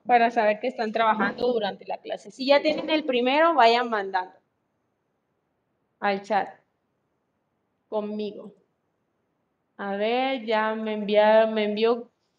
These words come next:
Gabriel, ya me envió su primer ejercicio.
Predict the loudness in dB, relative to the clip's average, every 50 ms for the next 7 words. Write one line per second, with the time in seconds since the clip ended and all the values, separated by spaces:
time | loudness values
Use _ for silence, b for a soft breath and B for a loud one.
0 | _ -4 0 2 2 2 2 0 -2 -2 -2 -2 -2 -2 -2 -2 -4 -4 -4 -4
1 | -4 -2 -2 -2 -4 -6 -10 -20 _ -20 -14 -12 -12 -12 -10 -10 -8 -8 -6 -6
2 | -6 -6 -8 -8 -10 -12 -18 _ _ _ _ _ _ _ _ _ _ _ _ _
3 | _ _ _ _ -12 -10 -8 -8 -8 -8 -10 -8 -6 -4 -2 -2 -2 -2 -4 -4
4 | -2 -2 -2 -2 -4 -4 -8 -12